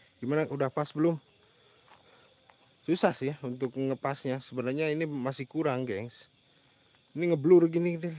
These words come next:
lagi. Aduh, gimana teman-teman, ini gimana? Astagfirullah. Huh, coba tim, bantu tim. Tim.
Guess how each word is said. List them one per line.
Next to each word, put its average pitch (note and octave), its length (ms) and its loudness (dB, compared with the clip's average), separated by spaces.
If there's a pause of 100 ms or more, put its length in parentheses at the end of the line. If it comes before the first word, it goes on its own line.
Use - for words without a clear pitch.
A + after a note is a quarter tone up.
lagi. F2+ 480 -16 (160)
Aduh, D3 800 -16
gimana F#2+ 480 -14
teman-teman, F#2 480 -16
ini G2 240 -10
gimana? G2+ 400 -10 (1600)
Astagfirullah. G2+ 800 -4 (1500)
Huh, B3 160 -10 (160)
coba C3 240 -2
tim, C#3+ 480 -2
bantu C3 400 -2
tim. C#3+ 480 -2 (4000)
Tim. C3+ 260 -2